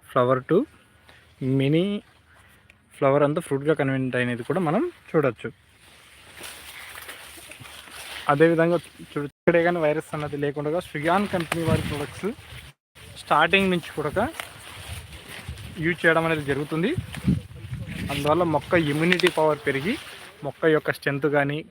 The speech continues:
గ్రీన్నెస్ కానీ చాలా ఎక్సలెంట్గా ఉన్నాయి. ముఖ్యంగా ఈ తోటలో వైరస్ నివారణ కోసం శ్రియాన్ కంపెనీ వారి ఏజీ ఫుడ్ ప్రతి రెండు రౌండ్లకి లేదా రౌ-, రౌండ్ మార్చి రౌండ్ స్ప్రే చేయడం అనేది జరిగింది.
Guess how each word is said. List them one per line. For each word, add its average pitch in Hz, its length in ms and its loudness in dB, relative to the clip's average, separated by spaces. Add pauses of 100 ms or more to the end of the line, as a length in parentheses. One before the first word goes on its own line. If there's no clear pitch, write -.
గ్రీన్నెస్ 135 460 -4
కానీ 131 260 -4
చాలా 127 240 0
ఎక్సలెంట్గా 135 400 -4
ఉన్నాయి. 123 180 0 (560)
ముఖ్యంగా 175 420 6 (240)
ఈ 147 40 4 (100)
తోటలో 156 340 8 (200)
వైరస్ 160 400 6
నివారణ 147 280 4 (100)
కోసం 151 200 4 (600)
శ్రియాన్ 175 360 6
కంపెనీ 165 300 6
వారి 156 160 8 (140)
ఏజీ 156 260 6
ఫుడ్ 214 200 8 (880)
ప్రతి 147 300 6 (360)
రెండు 151 220 6
రౌండ్లకి 160 420 4
లేదా 156 160 10 (140)
రౌ-, 135 140 2 (100)
రౌండ్ 147 260 4
మార్చి 151 260 6
రౌండ్ 147 200 6
స్ప్రే 143 160 4 (120)
చేయడం 135 400 4
అనేది 135 220 0 (100)
జరిగింది. 123 340 2